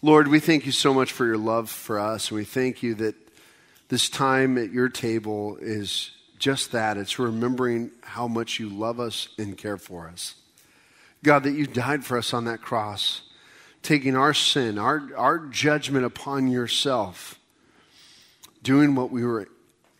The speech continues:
incapable of doing. Lord, we thank you for that. And Lord, we thank you that you rose from the dead,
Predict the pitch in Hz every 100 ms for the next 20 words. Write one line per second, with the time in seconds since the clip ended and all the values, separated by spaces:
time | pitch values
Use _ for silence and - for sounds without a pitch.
0 | _ 123 117 - 180 165 139 110 104 101
1 | - 104 95 117 101 85 85 _ _ _
2 | _ _ _ _ _ _ _ - 131 117
3 | 110 - 131 131 120 - 101 110 113 90
4 | _ _ _ _ _ 131 131 147 127 -
5 | 135 127 135 117 110 113 110 120 135 -
6 | 117 101 87 101 107 87